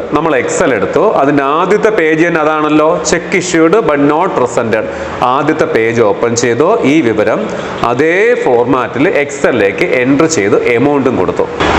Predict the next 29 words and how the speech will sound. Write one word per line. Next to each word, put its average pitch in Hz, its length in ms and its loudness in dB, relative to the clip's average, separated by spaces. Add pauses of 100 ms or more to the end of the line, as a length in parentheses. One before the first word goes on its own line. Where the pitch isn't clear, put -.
(100)
അൺറിക്കൺസിൽഡ് 240 440 2
സ്റ്റേറ്റ്മെന്റിൽ 214 520 2
അടുത്ത 180 420 0
എൻട്രി 170 440 0
നോക്കിയേ, 147 420 0
directly 233 840 0
credited 165 460 0
by 143 100 2
bank. 107 440 0 (140)
അതിൽ 240 160 4
നോക്കൂ, 226 300 2
ആറ് 226 640 2
എൻട്രികൾ 156 540 2
കാണാം. 104 300 -2 (140)
നമ്മൾ 170 260 2
Excel-ിന്റെ 156 400 0
രണ്ടാം 131 460 0
പേജ് 107 280 0
എടുത്തു. 151 460 0 (260)
അൺറിക്കൺസിൽഡ് 196 600 2
സ്റ്റേറ്റ്മെന്റിലെ 135 680 0
തുകകൾ 120 340 2
കണ്ടോ, 147 400 2
അവിടെ 165 260 2
directly 165 560 0
credited 147 280 0
by 156 120 0
bank 123 360 0
ആണ്. 131 360 -2